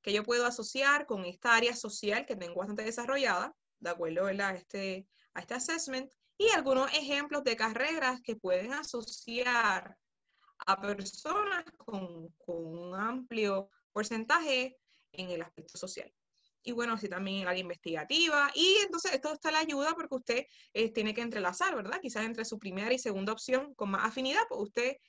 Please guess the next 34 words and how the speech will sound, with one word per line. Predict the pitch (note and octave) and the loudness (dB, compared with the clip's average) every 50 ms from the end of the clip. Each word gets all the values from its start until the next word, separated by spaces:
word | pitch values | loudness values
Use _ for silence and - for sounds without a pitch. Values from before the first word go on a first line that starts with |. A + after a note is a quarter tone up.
| _ _ _ | _ _ _
entrelaza | - B3 B3+ C4 C4+ C#4+ F4+ A4+ A#4 - D#4 | -4 -2 0 2 4 6 6 4 4 2 0
y | B3+ A3+ | 0 0
entonces | G3+ G#3 G#3 G#3+ A3+ B3+ C4+ | -2 -2 -4 -4 -4 -4 -4
encuentra | C#4 B3+ B3+ C4+ D4 D#4+ D4+ B3 A#3 A3+ - _ _ _ _ | -2 2 2 2 2 2 0 -2 -2 -4 -6 _ _ _ _
lo | - G3+ G3+ | -2 -2 0
que | G3+ G3+ | 0 -2
usted | G3+ - F#3+ G3+ G#3+ | -4 -4 -4 -2 2
realmente | B3 B3 B3 B3 B3+ C4+ C4 B3+ A3+ | 2 2 2 2 0 0 0 -2 -2
le, | G#3 G3 - - | -2 -4 -6 -6
le | G3 F#3+ F#3 | -2 0 0
va | F#3 E3+ E3+ E3+ F3 F#3+ | 0 2 0 0 0 2
a | G3+ | 0
gustar | G#3+ A3 G#3+ - - A3 A3 | 0 -2 -4 -2 -2 -2 0
más | A3 A3+ D4+ F#4+ - - - _ _ _ _ _ _ _ _ _ _ _ _ - - | 0 -2 -4 -6 -8 -12 -14 _ _ _ _ _ _ _ _ _ _ _ _ -10 -6
en | G#3 F#3+ | -6 -6
su, | F#3+ - F#3 F#3 | -6 -6 -8 -8
para | - E3 E3+ D#3+ | -6 -6 -6 -4
trabajar. | E3 E3 E3 E3 F3 - - - _ _ _ _ _ | -4 -6 -6 -6 -8 -12 -12 -14 _ _ _ _ _
Y | G3 G3+ | 0 0
así, | F#3 F3+ - - G3+ F#3+ | 0 0 -2 -4 -2 -2
¿verdad? | F3+ E3+ F#3 G3 G3+ | 0 0 0 -4 -4
Tiene | F#3+ F3+ F3+ | -6 -8 -4
todas | F3 F3+ F#3 F#3 | -4 -4 -4 -4
las | F3+ - - | -6 -8 -8
áreas. | - C3+ - - - - - - - - | -8 -10 -10 -10 -12 -16 -18 -20 -20 -20
Algunos | _ - - - F#3 G3 | _ -18 -12 -8 -8 -8
intereses | G#3 A3+ B3 D4 C#4+ C#4+ B3 | -6 -4 -4 -4 -4 -6 -8
quizás | - A3 G3+ - G3 | -10 -12 -12 -12 -10
con | - - F#3+ F3 | -10 -10 -10 -8
menos | E3+ E3+ F#3 F#3+ G#3 - - - _ _ _ _ _ | -8 -8 -8 -8 -10 -12 -14 -14 _ _ _ _ _
afinidad | - G3 - G#3+ G3 G3 F#3+ F#3 | -8 -6 -4 -2 -2 0 0 0
en | F#3 | -2
mi | F#3 F3+ | -4 -6
caso. | - - - - - | -8 -10 -10 -10 -14